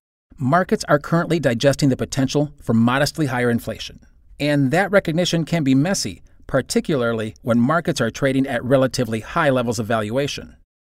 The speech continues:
If modest, inflation moving higher can be viewed as a positive in that it's evidence that vaccines are working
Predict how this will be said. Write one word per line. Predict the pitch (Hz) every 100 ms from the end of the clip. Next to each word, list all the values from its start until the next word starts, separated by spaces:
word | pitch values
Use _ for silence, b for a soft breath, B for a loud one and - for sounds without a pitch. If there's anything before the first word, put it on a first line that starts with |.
| _ -
If | 147 143
modest, | 151 196 143 113 - b b
inflation | 135 - - 196 -
moving | 165 139 131
higher | 120 160 185 185
can | - 135
be | 120
viewed | 110 143
as | - 110
a | 117
positive | - 147 139 104 - - B B
in | 160
that | 160
it's | 156 -
evidence | - 190 135 117 -
that | 143
vaccines | 143 131 - 131 117
are |
working | 110 160 - -